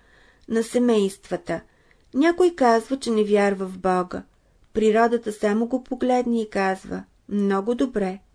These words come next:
това е твоя работа. Щом искаш прозорците ти да бъдат затворени, ти ще носиш последствията.“ Друг пък казва, че е вярващ. Природата и на него казва: „Много добре правиш, че отваряш прозорците си.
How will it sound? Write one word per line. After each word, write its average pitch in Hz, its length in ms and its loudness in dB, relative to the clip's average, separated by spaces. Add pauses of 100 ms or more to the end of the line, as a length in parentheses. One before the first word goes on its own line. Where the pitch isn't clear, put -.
(180)
това 220 240 2
е 240 100 0
твоя 220 400 -2
работа. 185 520 -4 (480)
Щом 302 420 2
искаш 269 420 0
прозорците 208 640 -2
ти 233 100 -6
да 185 100 -2
бъдат 202 380 -2
затворени, 190 760 -4 (140)
ти 208 140 -8
ще 226 200 -8
носиш 196 420 -6
последствията.“ 180 840 -8 (640)
Друг 320 260 0
пък - 180 0
казва, 214 380 2
че 220 220 0
е 196 60 2
вярващ. 196 640 -4 (160)
Природата 185 540 -4
и 226 60 -2
на 220 100 -2
него 214 360 -2
казва: 185 500 -4 (380)
„Много 196 420 0
добре 277 420 2
правиш, 240 380 2
че - 160 -6
отваряш 202 520 -2
прозорците 185 720 -4
си. - 260 -10